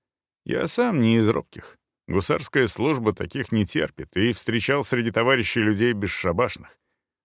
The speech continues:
Но Мадатов даже среди александрийцев стоял как-то особняком.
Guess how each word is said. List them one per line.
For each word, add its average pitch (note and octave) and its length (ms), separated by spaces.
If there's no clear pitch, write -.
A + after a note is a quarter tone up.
Но A2 180
Мадатов G#2+ 800
даже D3+ 320
среди C3 380
александрийцев C#3 920
стоял B2+ 540
как-то A2+ 400
особняком. F#2+ 720